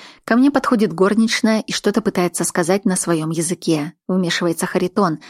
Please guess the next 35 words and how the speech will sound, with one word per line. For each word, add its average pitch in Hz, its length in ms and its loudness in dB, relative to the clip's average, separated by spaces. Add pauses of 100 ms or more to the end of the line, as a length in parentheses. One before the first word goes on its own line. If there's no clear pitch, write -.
(280)
резко 220 320 2
говорит 202 360 2
горничной 226 720 2
и - 100 -4
показывает 180 560 -2
на 196 120 2
мою 185 180 0
ногу. 170 480 -2 (260)
Та 190 100 0
поднимает 180 500 -2
подол 165 260 0
платья 220 460 0
и 220 100 0
замечает 170 560 -4
порез. 160 480 -2 (480)
Тут 247 160 2
же 190 140 0
выгоняет 180 400 0
Харитона 202 420 2
и 254 80 4
помогает 175 540 0
мне. 165 400 -2 (240)
Сначала 208 420 0
наклеивает 190 540 2
на 190 160 0
рану 180 240 0
повязку, 196 440 0
смоченную 185 480 0
чем-то 180 320 -2
вонючим, 185 600 0 (120)
но 190 240 2
моментально 214 720 2
перебивающим 180 760 0
запах 175 340 -2
секса, 160 640 -2